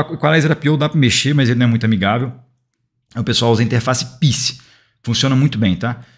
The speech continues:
Eu vou ver se eu deixo o link deles aqui no vídeo. É de graça, show. É, não é tão facinho de mexer assim, mas rapidinho você aprende. É,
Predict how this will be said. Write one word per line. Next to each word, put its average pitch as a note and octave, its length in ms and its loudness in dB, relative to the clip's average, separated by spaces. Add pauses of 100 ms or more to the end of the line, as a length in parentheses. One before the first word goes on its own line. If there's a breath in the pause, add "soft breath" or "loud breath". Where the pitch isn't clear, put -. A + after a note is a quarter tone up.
(140)
Eu G2 100 -8
vou G2+ 100 -4
ver G#2 60 -6
se G#2+ 80 -4
eu A#2+ 40 -4
deixo G#2+ 220 -2
o G2+ 40 -2
link F#2+ 160 -4
deles F#2 220 -4
aqui - 120 -8
no G2+ 80 -2
vídeo. - 280 -12 (280 soft breath)
É A2+ 60 -4
de A2 100 -2
graça, C3 420 2
show. - 440 -2
É, A#2 220 0
não D#3+ 220 4
é F#3 60 2
tão A3+ 500 0
facinho D3 360 0
de A#2 60 0
mexer B2 220 2
assim, D3 160 -2
mas D#3+ 180 -2
rapidinho C3 300 -2
você C3 80 -4
aprende. A#2+ 480 -4
É, F#2+ 160 -8